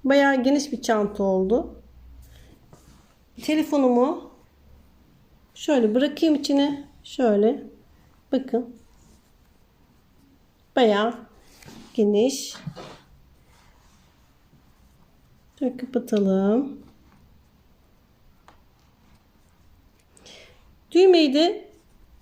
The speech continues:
trabzanın arasından geçiriyorum. Bu şekilde.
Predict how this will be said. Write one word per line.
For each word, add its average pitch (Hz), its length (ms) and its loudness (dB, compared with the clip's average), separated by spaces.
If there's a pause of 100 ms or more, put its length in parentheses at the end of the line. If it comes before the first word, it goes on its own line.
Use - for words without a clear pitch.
(380)
trabzanın 311 560 4
arasından 254 560 4
geçiriyorum. 196 640 -4 (360)
Bu 262 60 -6
şekilde. - 600 -6